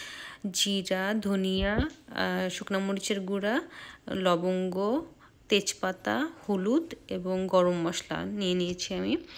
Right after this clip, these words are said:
এবং মেইন উপকরণ এই রান্নার, আহ, সরিষার তেল। আমি এইখানে প্রায় এক কাপ পরিমাণ সরিষার তেল নিয়ে নিয়েছি। এটি রান্নার টেস্টটা অনেকখানি বাড়িয়ে দেয়।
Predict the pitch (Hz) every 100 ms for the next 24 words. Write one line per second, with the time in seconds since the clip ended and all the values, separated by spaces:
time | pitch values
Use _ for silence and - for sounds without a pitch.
0 | - - - - - 208 220 220 214 220
1 | 254 277 269 269 277 277 254 247 247 233
2 | 202 285 - - 196 190 180 180 185 -
3 | 233 226 - 165 - - - 185 196 202
4 | 214 208 208 208 190 190 190 - 190 -
5 | 202 202 196 202 - 185 180 - 196 196
6 | 196 190 185 180 180 - 220 175 190 180
7 | 170 175 180 180 180 - 175 170 175 -
8 | 196 180 170 170 165 160 165 -